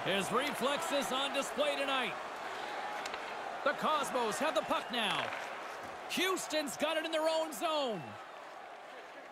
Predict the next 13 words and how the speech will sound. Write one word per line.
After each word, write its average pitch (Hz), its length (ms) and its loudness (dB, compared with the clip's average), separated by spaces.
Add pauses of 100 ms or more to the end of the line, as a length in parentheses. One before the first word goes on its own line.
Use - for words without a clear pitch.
(720)
With 339 200 -2
possession 294 460 -2
along 294 300 2
the 285 80 2
wall. 240 480 2 (2500)
Fails 311 340 2
to 262 100 -2
find 302 320 2
the 294 80 4
open 277 260 2
man. 240 340 2 (3000)
Moves 349 420 2
the 311 100 4